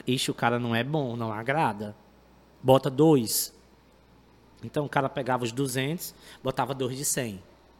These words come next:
Olha, dois shows. Aí o público ia, lotava a casa, que era o,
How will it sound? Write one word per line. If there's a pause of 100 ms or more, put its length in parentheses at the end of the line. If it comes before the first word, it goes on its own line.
(500)
Olha,
dois
shows.
Aí
o
público
ia,
lotava (480)
a
casa,
que
era
o,